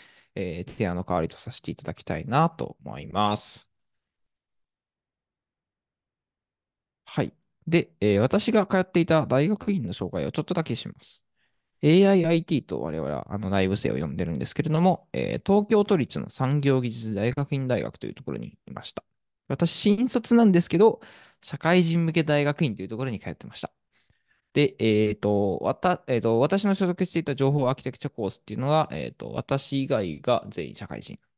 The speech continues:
でした。別にあの、新卒が入っちゃいけないわけじゃなくて、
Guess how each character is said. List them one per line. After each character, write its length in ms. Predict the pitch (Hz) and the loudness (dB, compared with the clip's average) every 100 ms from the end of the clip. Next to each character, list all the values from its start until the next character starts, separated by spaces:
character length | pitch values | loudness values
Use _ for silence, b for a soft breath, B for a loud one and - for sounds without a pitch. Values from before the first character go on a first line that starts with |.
| _ | _
で 80 | |
し 120 | - - | -14 -14
た。 120 | - _ _ _ - | -14 _ _ _ -4
別 160 | 151 | 0
に 100 | 196 | 2
あ 60 | 180 | 4
の、 200 | 170 165 b b b b - | 4 2 b b b b -10
新 200 | - 220 | -2 0
卒 160 | 233 | 0
が 80 | 247 | -2
入 120 | - | 0
っ 20 | 254 | 2
ち 100 | 117 | 0
ゃ 20 | |
い 40 | |
け 80 | 123 | 0
な 100 | 117 | -2
い 40 | 120 | -2
わ 60 | |
け 40 | 127 | -2
じ 60 | |
ゃ 40 | 82 | -4
な 100 | 101 | -8
く 100 | - _ | -14 _
て、 220 | 104 - | 0 0